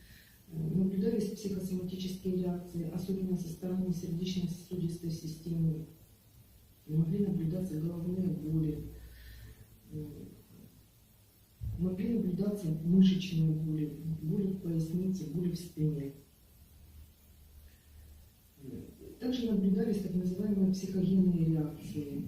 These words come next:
то есть поток мог быть навязчивых мыслей, каких-то навязчивых чувств и навязчивых состояний. Далее начиналось отношение, изменение к себе, личностное,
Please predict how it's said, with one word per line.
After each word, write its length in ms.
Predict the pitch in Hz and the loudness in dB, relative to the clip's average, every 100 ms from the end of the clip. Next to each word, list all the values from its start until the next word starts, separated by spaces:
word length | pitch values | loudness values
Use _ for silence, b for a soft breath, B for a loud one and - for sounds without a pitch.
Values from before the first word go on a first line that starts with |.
| - - | -8 -4
то 80 | |
есть 180 | 185 185 | -4 -2
поток 300 | 180 247 247 | -4 -6 0
мог 200 | 190 185 | 2 2
быть 160 | 175 160 | 0 -4
навязчивых 600 | 175 190 196 160 160 156 | -2 -2 -2 -2 -2 0
мыслей, 400 | 196 226 185 165 | 0 0 -2 -6
каких-то 400 | 156 160 - 185 | -6 -12 -8 -4
навязчивых 600 | 170 165 165 160 160 - | -2 -2 -2 -4 -6 -6
чувств 280 | - 233 170 | -10 -10 -2
и 40 | |
навязчивых 560 | 165 160 190 185 160 156 | 0 0 0 -2 -4 -8
состояний. 840 | - - 170 165 151 156 - - B B B B | -12 -10 -4 -2 -2 -4 -10 -16 B B B B
Далее 240 | 240 254 226 | -8 -2 0
начиналось 540 | 190 185 202 202 180 | 0 0 0 0 -2
отношение, 720 | 170 175 170 190 190 185 180 - | -2 -2 -2 0 4 4 4 0
изменение 640 | 165 180 185 190 180 165 156 | 0 2 2 2 2 2 -2
к 40 | |
себе, 340 | - 165 165 185 | -4 -4 0 2
личностное, 920 | 165 - 170 160 - 160 160 151 | 2 0 -4 -4 -4 -2 0 0